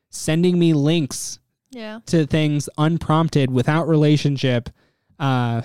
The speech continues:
Speaker 1: <laughs> or very little to none.
Speaker 2: Or
Speaker 1: Um,
Speaker 2: telling, so many people have told us that we've been deceived.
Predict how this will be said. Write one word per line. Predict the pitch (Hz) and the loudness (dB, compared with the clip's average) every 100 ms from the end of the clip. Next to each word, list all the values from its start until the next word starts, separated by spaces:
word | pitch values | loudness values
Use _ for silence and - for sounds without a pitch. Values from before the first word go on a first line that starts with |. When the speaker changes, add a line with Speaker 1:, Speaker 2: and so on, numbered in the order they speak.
| - | -6
Speaker 1:
<laughs> | - | -6
or | 165 156 | -2 0
very | 151 175 | 0 0
little | 151 175 185 | 0 0 0
to | 147 | -2
none. | 135 156 147 113 113 123 _ _ _ _ _ | -2 0 0 -2 -4 -8 _ _ _ _ _
Speaker 2:
Or | 147 | -4
Speaker 1:
Um, | 135 | -2
Speaker 2:
telling, | 127 233 226 - - - | -2 -4 -6 -10 -16 -12
so | - 233 | -6 -4
many | 226 | -4
people | 226 220 214 | -4 -4 -6
have | 202 | -6
told | - 214 | -8 -8
us | 208 214 | -6 -8
that | - | -8
we've | 226 214 | -10 -8
been | 214 208 | -6 -6
deceived. | 240 - 214 202 214 - - | -8 -8 -8 -6 -8 -12 -20